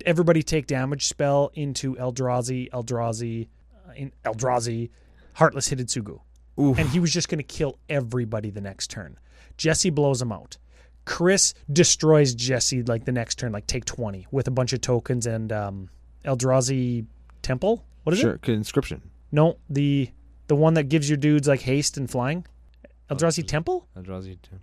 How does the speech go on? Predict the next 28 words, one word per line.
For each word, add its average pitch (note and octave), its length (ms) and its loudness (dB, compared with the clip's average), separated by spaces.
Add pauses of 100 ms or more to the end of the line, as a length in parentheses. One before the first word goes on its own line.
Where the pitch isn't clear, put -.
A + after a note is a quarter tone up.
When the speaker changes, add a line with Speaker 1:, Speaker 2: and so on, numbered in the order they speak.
(120)
Speaker 2:
Eldrazi D#3 340 6
Monument. D3 440 2
Speaker 1:
Eldrazi G#3+ 380 4
Monument. F#3 400 2
Yeah, D#3+ 160 2
that D#3 140 4
one. B2+ 140 -4 (540)
So C#3+ 340 0 (260)
I F3+ 140 8
got A#3 160 6
blown F3 240 4
out, D3+ 320 2
like, C#3 320 -6
'cause C#3 160 -2
I C#3 120 0
had, C3+ 320 -2 (400)
I, D#3+ 240 0
I D#3+ 140 0
curved E3+ 380 0
out, D3 260 2 (300)
like, B2+ 220 -6
Rock, C3+ 520 -2 (160)
Rock, B2+ 480 0 (200)
Cathar's C3+ 420 2
Crusade, B2+ 400 -4
Bitter A2+ 200 -4
Blossom. C3+ 440 -2 (260)
Speaker 2:
Oof. A#2+ 260 4